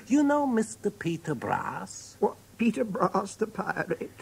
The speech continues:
Speaker 1: I believe he once a pirate was, but he's been all sorts of things. Now a plumber he is being.
Speaker 2: Oh, what's that?
Speaker 1: A plumber is a man who pipes and things mends.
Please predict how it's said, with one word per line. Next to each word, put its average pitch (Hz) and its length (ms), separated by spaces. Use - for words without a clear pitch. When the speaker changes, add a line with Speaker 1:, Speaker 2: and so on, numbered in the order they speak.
Speaker 1:
I 214 120
believe 165 280
he 123 120
once 117 300
a 110 60
pirate 110 420
was, 165 220
but 160 200
he's 190 200
been 214 260
all 247 200
sorts 254 400
of 110 100
things. 87 400
Now 233 300
a 233 60
plumber 262 540
he 156 200
is 156 180
being. 170 540
Speaker 2:
Oh, 156 180
what's - 260
that? - 240
Speaker 1:
A - 100
plumber 156 540
is 196 180
a 185 60
man 147 320
who 226 220
pipes 302 500
and 214 140
things 139 340
mends. 139 480